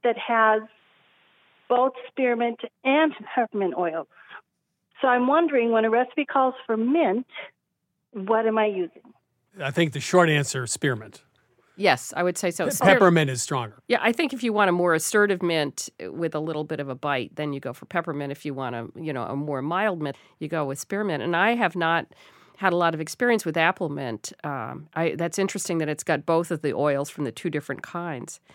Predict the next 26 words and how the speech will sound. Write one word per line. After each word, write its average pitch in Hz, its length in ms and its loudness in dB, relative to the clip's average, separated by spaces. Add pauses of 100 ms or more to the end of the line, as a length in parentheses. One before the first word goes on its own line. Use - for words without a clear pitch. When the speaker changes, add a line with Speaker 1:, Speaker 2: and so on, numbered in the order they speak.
(340)
Speaker 3:
But 156 140 -2
I 156 60 4
would 156 120 0
say 151 140 -4
that 143 160 -4
would 143 100 -6
be 143 120 -6
somewhere 139 320 -6
in 135 80 -6 (100)
Speaker 2:
You 208 80 2
know, 175 60 10
I, 165 60 6
Speaker 3:
between. 170 120 0
Speaker 2:
I 165 40 2
think 226 200 4
in 165 120 6
general, 123 300 4
you 113 120 -6
just 117 180 -4
want 110 160 -4
a 107 60 -6
mild 110 680 -4
mint 107 300 -4
for - 220 -16
cooking. 139 440 -12 (160)
Speaker 3:
Yeah. 131 200 -8